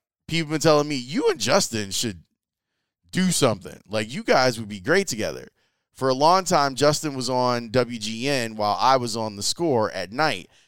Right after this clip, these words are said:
So we were up against each other. And I always loved his show. Like, I would check out his show. I know people who work with him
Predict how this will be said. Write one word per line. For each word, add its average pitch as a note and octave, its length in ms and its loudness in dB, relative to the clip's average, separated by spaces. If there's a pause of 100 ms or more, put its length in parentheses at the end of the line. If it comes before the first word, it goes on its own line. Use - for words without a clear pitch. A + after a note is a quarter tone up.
So F#2+ 140 -12
we B2 140 -4
were A#2+ 100 0
up A#2+ 160 0
against C#3 320 -2
each A2+ 160 -4
other. F2 340 -4 (600)
And A2+ 320 -4
I D3 220 2
always C#3+ 600 4
loved A#2+ 380 2
his A2+ 160 -2
show. B2 480 4
Like, G2 180 -6
I A#2 140 4
would B2+ 100 -2
check - 260 0
out A2+ 180 2
his A#2 120 0
show. A#2 480 2
I G#2 140 -2
know A#2 160 -2
people A#2+ 480 -6
who A2+ 240 -6
work A#2 360 -4
with A#2+ 300 -2
him B2+ 440 -4